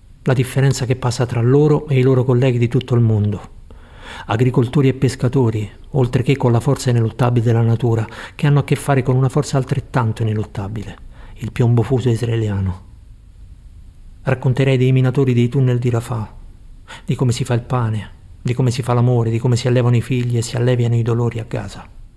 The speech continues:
di come si fuma l'arghilè, l'hashish, di come si beve e si prepara il tè, di come si distilla clandestinamente l'alcol,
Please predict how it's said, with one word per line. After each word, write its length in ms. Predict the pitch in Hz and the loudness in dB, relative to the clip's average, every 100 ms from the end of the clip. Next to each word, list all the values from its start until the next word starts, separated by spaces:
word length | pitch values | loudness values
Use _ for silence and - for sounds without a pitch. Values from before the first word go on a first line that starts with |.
| - - | -20 -12
di 200 | 165 131 | -4 0
come 200 | 143 135 | 2 2
si 100 | 147 | 0
fuma 220 | 135 131 | 0 0
l'arghilè, 580 | 127 123 120 123 110 87 - - - | 0 0 0 0 -2 -6 -14 -18 -6
l'hashish, 800 | 120 117 - - 117 - - - - - | -2 -2 -4 -10 -10 -12 -14 -20 -18 -8
di 80 | 123 | -2
come 160 | 127 | 0
si 140 | 117 123 | 0 0
beve 240 | 127 123 | 0 0
e 40 | |
si 120 | 117 120 | -2 -2
prepara 320 | 113 123 113 | -2 -2 -4
il 120 | 107 | -4
tè, 220 | 131 120 | -4 -2
di 140 | 110 113 | -2 0
come 160 | 120 | 0
si 120 | 117 | 0
distilla 520 | 120 117 - 135 120 117 | 0 -2 -2 -2 0 2
clandestinamente 720 | 120 120 - 123 117 117 117 | 2 2 0 -2 0 0 0
l'alcol, 480 | 113 113 98 - | -2 -2 -4 -14